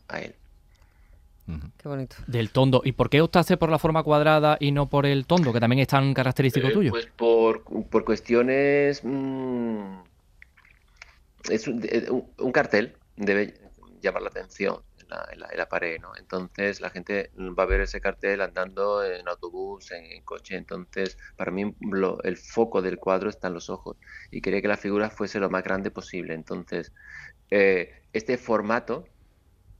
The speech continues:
Speaker 1: eh, que, que, que, que he usado es la opción mejor que tenía para que esos ojos, esa cara,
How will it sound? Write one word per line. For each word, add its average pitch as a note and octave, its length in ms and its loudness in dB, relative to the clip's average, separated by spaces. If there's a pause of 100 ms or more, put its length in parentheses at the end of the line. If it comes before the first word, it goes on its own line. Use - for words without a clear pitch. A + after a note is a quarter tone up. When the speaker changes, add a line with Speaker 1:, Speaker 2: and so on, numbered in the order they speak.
Speaker 1:
eh, F#2+ 280 -4
que, F2+ 220 -10
que, F2+ 180 -10
que, F2+ 360 -4
que F#2 80 -10
he F2+ 40 -6
usado G2 580 -2
es G#2 500 -6
la F2 580 -4
opción A2+ 640 -2
mejor A2 300 -2
que A#2 100 -4
tenía A2+ 320 -2
para G2+ 220 0
que F#2+ 280 -4
esos - 720 -8
ojos, A2+ 320 -6
esa A2 200 -6
cara, A2+ 340 -2